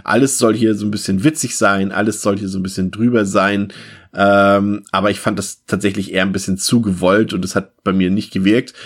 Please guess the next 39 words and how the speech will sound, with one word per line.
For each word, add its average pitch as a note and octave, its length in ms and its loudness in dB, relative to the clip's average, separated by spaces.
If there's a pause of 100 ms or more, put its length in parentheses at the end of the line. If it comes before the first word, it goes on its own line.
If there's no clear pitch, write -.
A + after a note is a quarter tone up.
(240)
Ich - 120 -8
hab's A2 140 -2
so A#2 80 0
ein G2+ 60 0
bisschen A#2+ 260 2
für A#2 140 -2
mich A#2+ 220 0
verglichen A#2 640 0 (360)
wie A#2 160 2
so A2 440 2
ein, G#2 600 0
ähm, G2 600 0 (640)
Trauma-Film, B2+ 760 2
der A2 100 2
nicht A2+ 140 0
von A2 140 -2
Trauma A2+ 680 2
ist, - 340 0
aber G#2+ 240 2
wie G#2+ 100 0
ein G#2 120 -2
Trauma-Film G#2 580 -2
sein G#2 380 0
will. E2 260 0 (560)
Und, G2 400 0
äh, F2+ 400 4 (220)
mit, G2 180 -4
äh, G2 200 -6 (440)
katastrophalem G2 640 -2
Ergebnis F2+ 500 -2
drumherum. E2+ 540 -6
Also F2+ 320 -4
ich D#2+ 140 -6
weiß F#2+ 140 0
nicht, G2+ 120 -6
wie G2 60 -2
es F#2+ 120 -4
euch G#2 160 0
ging. G#2 260 0